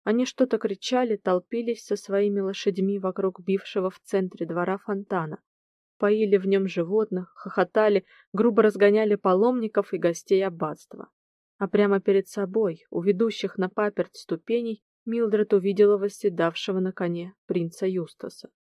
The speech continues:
Он тоже заметил возникшую среди чёрных сутан бенедиктинцев Милдред.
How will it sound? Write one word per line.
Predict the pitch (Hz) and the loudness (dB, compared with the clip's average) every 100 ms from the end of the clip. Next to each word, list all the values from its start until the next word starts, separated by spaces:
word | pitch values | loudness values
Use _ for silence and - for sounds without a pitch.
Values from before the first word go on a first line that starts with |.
| _ _ | _ _
Он | 208 | 0
тоже | 196 208 208 | 4 4 4
заметил | 214 233 214 214 247 226 | 2 2 2 0 2 2
возникшую | 208 190 175 190 - 233 | 2 2 -2 -2 -4 -2
среди | 233 226 214 190 | -2 -2 -2 -4
чёрных | - 208 220 214 | -2 -2 0 -4
сутан | - 202 - 196 202 | -2 -2 2 2 2
бенедиктинцев | 185 180 170 165 - 202 208 - 208 - | 0 0 -2 -4 -2 -2 -2 -2 -8 -8
Милдред. | 202 190 160 165 - | -4 -4 -4 -8 -12